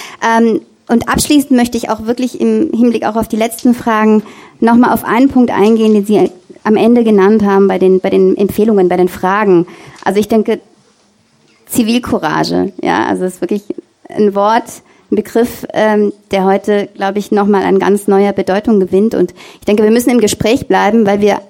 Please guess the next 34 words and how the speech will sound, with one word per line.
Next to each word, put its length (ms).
alle 360
unsere 340
Meinungen, 380
unsere 220
Vorbilder 460
im 80
Kopf 280
tragen. 340
Und 100
ich 80
denke, 220
nur 220
in 120
der 100
Diskussion, 500
im 100
Austausch 600
können 160
wir 60
ein 80
Stück 240
weit 180
weiterkommen. 480
Und 80
dass 160
wir 80
uns 100
auch 140
als 160
Gesellschaft 560
diese 160
kritischen 480
Fragen 420
stellen, 540